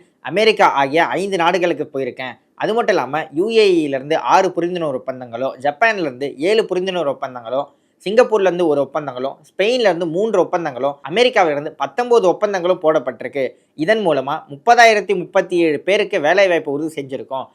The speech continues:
மேலும் இந்த நாடுகளில் இருந்து முப்பத்தி ஆறு புரிந்துணர்வு ஒப்பந்தங்கள் போடப்பட்டிருக்கு அப்படின்னு சொன்னாரு.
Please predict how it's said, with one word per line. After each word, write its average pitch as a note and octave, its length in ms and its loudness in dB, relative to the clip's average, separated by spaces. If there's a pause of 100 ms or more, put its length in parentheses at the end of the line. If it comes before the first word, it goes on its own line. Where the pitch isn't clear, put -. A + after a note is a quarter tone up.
மேலும் G3+ 340 2
இந்த E3+ 220 0
நாடுகளில் G#3+ 440 4
இருந்து D3+ 340 -4
முப்பத்தி A3+ 440 0
ஆறு G3 240 6
புரிந்துணர்வு G3 380 0
ஒப்பந்தங்கள் D3 400 -6
போடப்பட்டிருக்கு C3+ 580 -4
அப்படின்னு D3+ 340 -8
சொன்னாரு. B2+ 340 -10